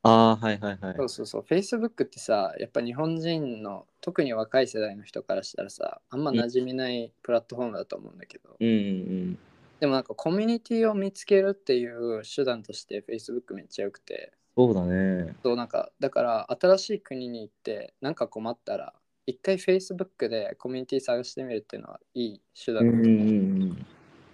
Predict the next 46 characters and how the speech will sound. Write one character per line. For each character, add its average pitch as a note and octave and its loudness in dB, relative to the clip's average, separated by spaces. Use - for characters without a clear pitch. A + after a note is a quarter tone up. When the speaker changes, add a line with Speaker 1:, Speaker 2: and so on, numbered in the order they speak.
Speaker 2:
そ A2 -2
う、 G#2+ 2
そ C3+ -8
こ D3+ 4
は D3+ 8
ち - -8
ょ - -10
っ - -20
と G2+ 2
ア A#2 2
ド A2 -4
バ F2+ -10
イ - -12
ス - -16
か - -10
な。 - -16
Speaker 1:
海 B2+ 8
外 G2+ 8
で G#2+ 4
は G2 6
Speaker 2:
こ F#2 4
れ F#2 2
か A2+ 2
ら A2 0
海 - -6
外 G#2+ 0
生 G#2+ -8
活 G#2+ 2
す F#2 2
る E2+ 0
人 E2 -6
に。 F2 -6
Speaker 1:
ス F2+ -4
タ G2 -4
ン - -8
ダ - -12
ー - -20
ド - -
だ - -
ね。 - -20
Speaker 2:
う A#2 -10
ん。 A2 -4
Speaker 1:
う G#2 0
ん G#2 4
う G2+ -2
ん。 F#2 -2